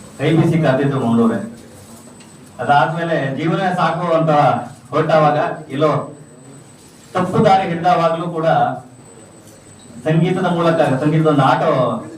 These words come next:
ನಮ್ಮ ನೌಶಾದ್ ಅವ್ರದ್ದು, ಆ, ಟ್ರಾವೆಲ್ ಆಗ್ತಾ ಇತ್ತು. So, ಆಯ್ತು ಅಂತ ಅನ್ಕೊಂಡೆ, ಪತ್ರಿಕೆ ಕಣ್ಣೆದ್ರಿಗೆ ಒಂದು ಆಟೋ ಪಾಸ್ ಆಯ್ತು, ಆರ್ಕೆಸ್ಟ್ರಾ ಇದೆ ಅಂತ.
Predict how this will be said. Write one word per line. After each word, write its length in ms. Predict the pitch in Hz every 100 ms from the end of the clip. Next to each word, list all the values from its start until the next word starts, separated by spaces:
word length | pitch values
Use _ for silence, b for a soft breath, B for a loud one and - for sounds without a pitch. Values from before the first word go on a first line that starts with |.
| -
ನಮ್ಮ 200 | 127 127
ನೌಶಾದ್ 400 | 139 - 151 131
ಅವ್ರದ್ದು, 460 | 120 120 123 110 98 - - - - - - - - - - - -
ಆ, 40 | 110 107 104 104 104 101
ಟ್ರಾವೆಲ್ 300 | 101 135 156
ಆಗ್ತಾ 200 | 143 -
ಇತ್ತು. 360 | 131 - - - - - - - - - -
So, 60 | 147 143 135 123 120 - -
ಆಯ್ತು 260 | 139 165 202
ಅಂತ 160 | 180 180
ಅನ್ಕೊಂಡೆ, 460 | 170 160 160 151
ಪತ್ರಿಕೆ 300 | 151 156 160
ಕಣ್ಣೆದ್ರಿಗೆ 440 | 151 143 147 139 135
ಒಂದು 160 | 127
ಆಟೋ 220 | 123 143
ಪಾಸ್ 220 | 127 120 123
ಆಯ್ತು, 240 | 120 127 123 117 107 101 -
ಆರ್ಕೆಸ್ಟ್ರಾ 420 | 104 117 127 127
ಇದೆ 160 | 117 110
ಅಂತ. 180 | 101